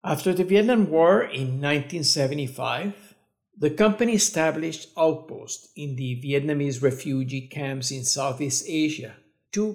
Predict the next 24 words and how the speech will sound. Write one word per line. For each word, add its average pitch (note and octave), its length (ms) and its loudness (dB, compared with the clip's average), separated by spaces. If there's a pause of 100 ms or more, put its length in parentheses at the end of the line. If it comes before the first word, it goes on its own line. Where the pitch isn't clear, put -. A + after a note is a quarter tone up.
(140)
buy F3 420 -2
the F3 100 -2
gold C#3+ 480 2
brought C#3 320 2
by C3+ 140 0
the B2+ 100 -4
refugees. - 880 -4 (960)
On C#3+ 180 -2
the C#3 120 0
first A3 680 4
day F#3 180 6
of F3+ 160 0
operations D#3 1000 -2
in C#3+ 220 -12
Guam, D3+ 540 -2 (180)
Dick E3+ 200 -2
and G3 160 2
Company F3+ 680 0
reported F3 880 0
purchasing E3+ 680 0
more D#3 240 2
than C#3 180 -4
a A#2+ 40 -4
half F#3 520 -2